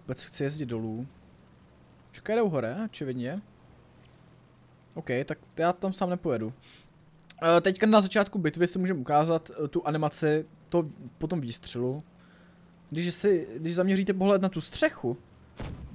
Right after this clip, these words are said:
tak teďka, <laughs> jakože je to pěkný,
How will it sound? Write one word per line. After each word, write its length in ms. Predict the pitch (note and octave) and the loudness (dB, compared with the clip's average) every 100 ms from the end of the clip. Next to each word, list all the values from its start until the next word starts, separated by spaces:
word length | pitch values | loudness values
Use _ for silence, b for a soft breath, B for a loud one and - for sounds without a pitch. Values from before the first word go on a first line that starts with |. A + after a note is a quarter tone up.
| - - - - - - - - | -16 -18 -20 -20 -20 -20 -20 -14
tak 160 | D3+ | -10
teďka, 500 | - - - D#3 D3 - - - - - - - | -8 -10 -2 2 2 -2 -20 -20 -20 -20 -20 -20
<laughs> 800 | - - - - - - - - | -20 -20 -20 -20 -20 -20 -20 2
jakože 320 | G#3 A#3 A#3+ | 4 6 8
je 220 | A3 F3+ | 10 8
to 120 | G#3+ G3 | 8 4
pěkný, 840 | - C#3 C#3 F#3+ F#3+ G3 G3 G3 | 4 4 4 4 6 6 4 0